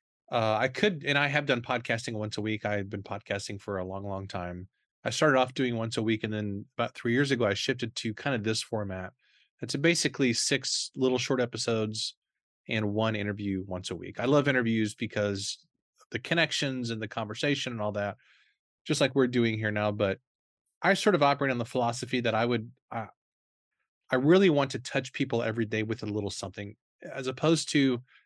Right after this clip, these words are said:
giving one big thing once a week. I'd, I wanna be in somebody's ears every single day if I can, or in their inbox or, uh, blog posts or however they're interacting with it. And, um, it's kind of like the Seth Godin thing of,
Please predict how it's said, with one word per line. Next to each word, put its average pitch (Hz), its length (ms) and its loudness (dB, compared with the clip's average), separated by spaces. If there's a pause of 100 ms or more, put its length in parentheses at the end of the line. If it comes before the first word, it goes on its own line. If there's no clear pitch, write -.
(140)
giving 117 540 -4
one 139 200 2
big 151 200 4
thing 147 200 0
once 135 200 -2
a 135 40 2
week. 127 340 0 (240)
I'd, 160 280 0 (120)
I 127 160 0
wanna 160 220 4
be 143 160 2
in 143 60 0
somebody's 135 420 0
ears 127 220 0
every 127 200 0
single 127 240 -6
day 123 420 -8
if - 80 -8
I 98 80 -6
can, 123 380 -10 (800)
or 127 140 2
in 131 80 2
their 123 140 2
inbox 120 640 2
or, 107 540 0 (440)
uh, 95 420 -8 (240)
blog 143 260 2
posts 160 280 2
or 120 260 0
however 147 300 2
they're 127 200 0
interacting 117 560 -4
with 95 140 -6
it. 104 140 -6 (840)
And, 107 360 -2
um, 98 380 0
it's - 100 -10
kind 185 160 0
of 156 60 2
like 139 160 4
the 127 80 -6
Seth 135 320 0
Godin 120 320 -2
thing 101 260 -8
of, 95 320 -8